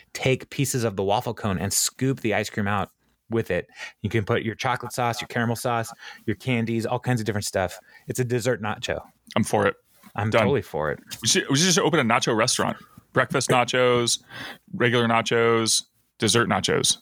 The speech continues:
Speaker 1: Yeah, so, like, a breakfast nacho would just be, like, tortilla chips and eggs <laughs> and
Speaker 2: Yes,
Speaker 1: cheese
Speaker 2: and cheese.
Speaker 1: and, like, sausage.
Speaker 2: Yeah, it's
Speaker 1: Which
Speaker 2: like a really difficult breakfast burrito.
Speaker 1: Yeah,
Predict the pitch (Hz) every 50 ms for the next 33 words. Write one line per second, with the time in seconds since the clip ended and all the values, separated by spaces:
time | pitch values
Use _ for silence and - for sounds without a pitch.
0 | _ - 120 127 110 107 - 131 131 - 135 120 98 120 135 156 - - 113 -
1 | - 101 90 90 - - 95 82 82 76 - - _ _ - - - - - _
2 | _ - - 123 123 120 104 - - 113 104 98 - _ _ _ - 107 107 98
3 | - - - - 107 - - 113 113 113 - - 120 113 - - - - - -
4 | 110 104 95 92 82 - 95 95 127 147 - - - - 110 101 - - - -
5 | 135 117 117 110 131 135 131 175 220 220 - - _ - - 117 104 - 127 131
6 | 165 - 110 107 107 107 104 107 107 104 107 95 - - - - 139 - - 175
7 | 196 208 - - - _ - - - 156 117 - 123 120 180 175 - 180 135 123
8 | 135 151 165 156 156 120 151 135 - 117 143 131 120 110 - 123 120 - - 113
9 | 98 - 110 104 95 95 85 90 - _ _ _ _ _ - - - _ - -
10 | 147 117